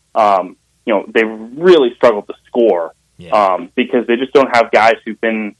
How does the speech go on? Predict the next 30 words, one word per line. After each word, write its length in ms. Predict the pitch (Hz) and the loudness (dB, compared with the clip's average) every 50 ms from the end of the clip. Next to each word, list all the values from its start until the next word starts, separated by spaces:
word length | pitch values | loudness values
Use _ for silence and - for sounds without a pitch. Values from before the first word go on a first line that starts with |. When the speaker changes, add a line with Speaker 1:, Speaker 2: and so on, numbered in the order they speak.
| _ _ _ _ | _ _ _ _
Speaker 1:
you 80 | 131 | -2
know, 60 | 113 | 0
in 120 | 107 123 120 | 2 2 4
a 40 | 117 | 4
lot 200 | 117 113 110 107 | 4 4 2 0
of 160 | 98 95 _ | -2 -8 _
big 220 | - 120 107 107 | -6 -6 -6 -4
games, 380 | - 107 107 110 110 113 110 110 - | -6 -6 -4 -4 -4 -6 -6 -4 0
haven't, 320 | - 120 117 120 120 - - | 0 0 0 0 -6 -8 -8
you 120 | 127 139 147 | -6 -6 -6
know, 180 | 123 107 107 _ _ | -6 -6 -8 _ _
not 180 | 156 147 143 131 | 0 0 0 2
used 220 | 135 127 123 - | 0 -2 -4 -4
to 80 | - 110 | -8 -8
the 60 | - - 123 | -6 -6 -8
physicality. 680 | 120 107 - - 117 120 117 113 117 113 110 107 104 _ _ _ _ _ _ _ _ _ _ _ | -8 -8 -4 0 2 4 4 4 2 0 -2 -8 -10 _ _ _ _ _ _ _ _ _ _ _
Um, 500 | 117 110 104 101 98 95 92 87 73 _ _ _ _ _ | 2 4 4 4 2 2 0 -4 -8 _ _ _ _ _
and 400 | 151 143 123 117 117 120 113 110 _ _ _ _ | 0 0 2 2 0 0 -2 -8 _ _ _ _
there's 160 | - 139 135 | -6 -6 -6
just 120 | 143 139 _ | -6 -2 _
been 100 | 156 147 | 2 2
a 80 | 131 | 4
bigger 260 | 131 131 127 120 107 | 2 0 0 0 0
learning 280 | 104 107 110 113 110 - _ - | 0 0 0 0 -2 -8 _ -6
curve 180 | 110 104 98 | -6 -6 -4
than 100 | - 107 | -4 -6
I 40 | 104 | -6
think 160 | 104 _ _ | -6 _ _
they 120 | - 110 101 | -2 -2 -2
expected. 520 | 98 - _ 123 107 101 - 113 110 - | -2 -2 _ 0 0 0 -2 -4 -6 -6